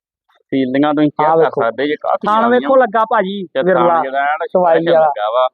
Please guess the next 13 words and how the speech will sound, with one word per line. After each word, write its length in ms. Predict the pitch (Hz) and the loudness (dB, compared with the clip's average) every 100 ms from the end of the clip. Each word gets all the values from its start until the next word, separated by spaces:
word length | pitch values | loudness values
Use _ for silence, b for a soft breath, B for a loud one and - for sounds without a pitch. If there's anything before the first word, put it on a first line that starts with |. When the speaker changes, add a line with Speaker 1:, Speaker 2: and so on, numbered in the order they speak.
| _ _ _ | _ _ _
Speaker 2:
ਚਵਾ 320 | 226 226 247 285 | 0 2 2 2
ਹੀ 40 | |
ਬੜਾ 240 | 294 277 | 2 2
ਲੱਗਾ 280 | 269 226 262 | 0 0 0
ਵੈੜ 180 | 254 240 254 | 2 0 -4
ਨੂੰ 80 | 262 | -2
ਭਾਜੀ। 280 | 262 220 240 | -2 -2 -4
Speaker 1:
ਠੀਕ 320 | 175 147 143 | -4 -2 -2
ਆ 60 | 143 | 0
ਬਾਈ, 120 | 160 | 0
ਇਹਦਾ 220 | 196 220 | 2 0
ਮੁੱਲ 260 | 226 214 202 | 0 0 2
ਫਿਰ? 160 | 208 | 2